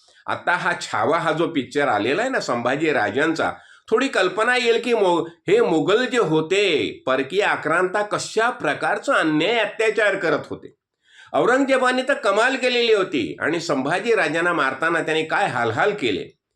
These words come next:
मारायचं तर एकाच फटक्याने मारा ना, चाळीस दिवस त्यांचे हाल केलेले आहेत. असो, सांगण्याचा मुद्दा असा,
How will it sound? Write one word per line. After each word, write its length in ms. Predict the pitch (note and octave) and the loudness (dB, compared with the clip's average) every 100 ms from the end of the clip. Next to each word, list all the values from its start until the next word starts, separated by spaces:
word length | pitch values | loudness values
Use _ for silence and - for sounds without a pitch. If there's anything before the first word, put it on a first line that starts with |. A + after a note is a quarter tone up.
| _ _ - | _ _ -4
मारायचं 440 | C#3+ F#3+ C4 C#4+ | 0 2 2 0
तर 100 | D4+ | 0
एकाच 380 | D#4 B3 C#4 D4 | 2 2 0 0
फटक्याने 440 | B3 A3+ B3+ C#4 B3+ | -2 -2 0 2 2
मारा 280 | G3 G3 | 2 2
ना, 200 | G#3 F3+ - - _ - C#4 | 2 -2 -4 -16 _ -4 0
चाळीस 480 | C4 D#4 E4 C#4+ | 2 4 2 0
दिवस 380 | G#3+ B3+ C4 B3 | 0 2 2 2
त्यांचे 240 | A#3+ A3+ G#3+ | -2 0 -2
हाल 260 | E3 E3 D3+ | 0 -2 -2
केलेले 320 | C#3+ A#2+ A2 | 0 0 0
आहेत. 160 | F2 F2 | -2 -4
असो, 460 | G2+ - E2+ - _ _ - | -6 -6 -8 -12 _ _ -10
सांगण्याचा 520 | A2 G#2 C3 D3 D3+ | -6 -2 -2 -2 -2
मुद्दा 340 | B2 G#2+ G#2+ | -4 -4 -2
असा, 460 | G2 - B2+ D#3+ | -2 -2 -4 -4